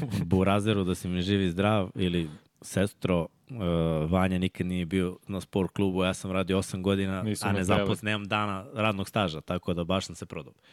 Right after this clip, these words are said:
Speaker 2: A, Srki, vreme je da rokamo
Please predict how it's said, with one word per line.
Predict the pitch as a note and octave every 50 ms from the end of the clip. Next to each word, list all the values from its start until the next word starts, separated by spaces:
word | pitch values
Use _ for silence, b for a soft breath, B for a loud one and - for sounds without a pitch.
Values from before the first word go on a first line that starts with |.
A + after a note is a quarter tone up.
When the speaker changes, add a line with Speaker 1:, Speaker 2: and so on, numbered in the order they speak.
| B B B B B B B B B B B -
Speaker 2:
A, | F#2 F#2+ G2 G2 G2 G2+ G2 G2 G2 G2 G2 F#2+ F#2 F#2
Srki, | - - C#3+ C3+ B2+ C#3 A#2 F#2 - b b b b b b _ _ _ _ _ _ _ _ _ _ _ _ _ _ _ _ -
vreme | F#2+ G2 G#2+ A#2+ B2+ A#2+ A2
je | G2+
da | F#2+ G2 G2+
rokamo | A2 A#2+ A2+ - B2 A2 G2 F#2 F2+ E2+ F#2+ A2+